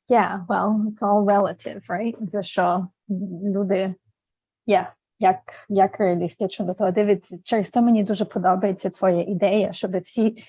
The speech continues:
якщо можете, просто не написати імен, але написати,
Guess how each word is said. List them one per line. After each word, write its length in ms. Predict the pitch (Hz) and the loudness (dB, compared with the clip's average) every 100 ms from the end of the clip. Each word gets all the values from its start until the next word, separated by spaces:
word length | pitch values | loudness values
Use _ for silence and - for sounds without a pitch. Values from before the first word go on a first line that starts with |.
| _ | _
якщо 300 | 214 - 220 | -2 2 2
можете, 520 | 202 226 247 233 - 180 | 4 6 4 0 -2 -4
просто 380 | - 240 - | -2 -6 -2
не 140 | 214 254 | 0 2
написати 580 | 269 262 - 185 175 190 | 0 -2 -2 -4 -4 -6
імен, 360 | 208 180 180 - | -6 -6 -6 -4
але 140 | 202 | -4
написати, 720 | 196 196 220 - 226 226 208 | -2 -2 -4 -2 -2 -2 -2